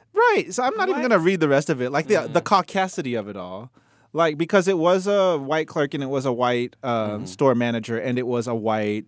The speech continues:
Speaker 1: district manager
Speaker 3: Oh, wait,
Speaker 1: that
Speaker 3: so it
Speaker 1: was
Speaker 3: went
Speaker 1: in the
Speaker 3: all the
Speaker 1: store.
Speaker 3: way to the top?
Speaker 1: Oh, 'cause she was in the store. So I can, I'm gonna put the script down now 'cause I can talk about this all I can. Um,
Speaker 3: And you're gonna ad-lib all you can.
Speaker 1: Yeah.
Speaker 2: But where
Speaker 1: Uh,
Speaker 2: are your background singers?
Speaker 1: First of all, where do you get off?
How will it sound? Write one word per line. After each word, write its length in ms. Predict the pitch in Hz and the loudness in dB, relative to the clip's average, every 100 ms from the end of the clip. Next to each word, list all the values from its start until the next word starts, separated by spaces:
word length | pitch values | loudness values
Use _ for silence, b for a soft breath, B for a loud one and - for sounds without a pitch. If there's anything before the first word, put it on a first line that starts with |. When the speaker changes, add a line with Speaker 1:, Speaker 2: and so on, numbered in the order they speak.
| - | -10
Speaker 1:
district 420 | 123 135 - 127 131 | -2 -2 -2 -8 -6
manager 200 | 117 190 | -2 0
Speaker 3:
Oh, 40 | |
wait, 160 | 180 120 | 0 2
Speaker 1:
that 60 | |
Speaker 3:
so 100 | 240 | 2
it 40 | 196 | 4
Speaker 1:
was 80 | 165 | 4
Speaker 3:
went 120 | 170 | 4
Speaker 1:
in 40 | |
the 40 | 160 | 2
Speaker 3:
all 60 | |
the 60 | 175 | 2
Speaker 1:
store. 60 | 170 | 0
Speaker 3:
way 100 | 156 | 0
to 80 | |
the 140 | 127 117 | 0 -2
top? 360 | - 156 208 - | 2 2 2 4
Speaker 1:
Oh, 100 | 247 | 4
'cause 180 | 185 175 | 4 0
she 120 | 233 | 0
was 160 | 202 | 0
in 160 | - 190 | 2 0
the 80 | 147 | 0
store. 580 | - 196 175 87 92 - b b b | 0 2 2 0 -6 -16 b b b
So 120 | - 175 | 0 2
I 160 | 165 | 4
can, 160 | 202 202 | 2 2
I'm 180 | 170 202 | 2 2
gonna 160 | 208 170 | 0 0
put 140 | 180 | -4
the 60 | 135 | -4
script 280 | - 202 143 | -2 0 2
down 200 | 135 123 | 2 2
now 100 | 117 | -2
'cause 140 | 123 | -2
I 80 | 156 | -4
can 140 | 156 | -2
talk 220 | 143 135 120 | 0 0 2
about 280 | 120 120 | 0 0
this 280 | - 113 110 | 2 0 -2
all 220 | - 131 104 | -2 0 0
I 60 | |
can. 460 | - 147 117 95 104 b b b - | -2 -2 -2 -4 -10 b b b 2
Um, 460 | 147 120 107 117 127 _ b - | 4 4 0 -4 -8 _ b -8
Speaker 3:
And 80 | |
you're 100 | 110 | -6
gonna 160 | 98 92 | -6 -6
ad-lib 480 | 76 104 101 87 82 | -6 -6 -8 -10 -10
all 140 | 87 | -10
you 120 | 82 | -12
can. 200 | - - | -16 -2
Speaker 1:
Yeah. 260 | 151 233 202 143 | 2 2 0 -6
Speaker 2:
But 140 | 202 | -4
where 100 | 190 | 2
Speaker 1:
Uh, 120 | 165 143 | 4 4
Speaker 2:
are 40 | |
your 160 | 180 165 | 0 -8
background 460 | 165 156 143 135 | -16 -16 -18 -18
singers? 320 | - 214 151 - _ | -18 -18 -18 -20 _
Speaker 1:
First 260 | - 185 202 | -4 -2 0
of 100 | 175 | 2
all, 200 | 160 151 | 4 4
where 140 | 135 165 | 4 2
do 60 | |
you 140 | 180 180 | 0 -2
get 180 | 175 | 0
off? 420 | 123 90 143 - | 0 0 -6 -10